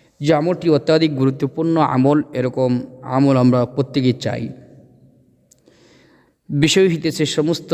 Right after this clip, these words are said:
মাখলুককে নিজের অধীনে আনা অথবা বশ করা, যেটাই ভাষায় আমরা বুঝি। কেউ যদি চায় সমস্ত মাখলুক তার অধীনে থাকুক, তার বশ হয়ে যাক,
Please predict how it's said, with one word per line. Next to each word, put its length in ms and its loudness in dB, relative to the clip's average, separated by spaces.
মাখলুককে 680 2
নিজের 440 2
অধীনে 400 -2
আনা 280 -6
অথবা 420 -2
বশ 360 -4
করা, 300 -14
যেটাই 400 -4
ভাষায় 360 -4
আমরা 240 -2
বুঝি। 360 -8
কেউ 240 4
যদি 320 0
চায় 320 0
সমস্ত 360 -8
মাখলুক 400 -2
তার 180 0
অধীনে 360 0
থাকুক, 380 -8
তার 240 0
বশ 320 0
হয়ে 180 -2
যাক, 220 -8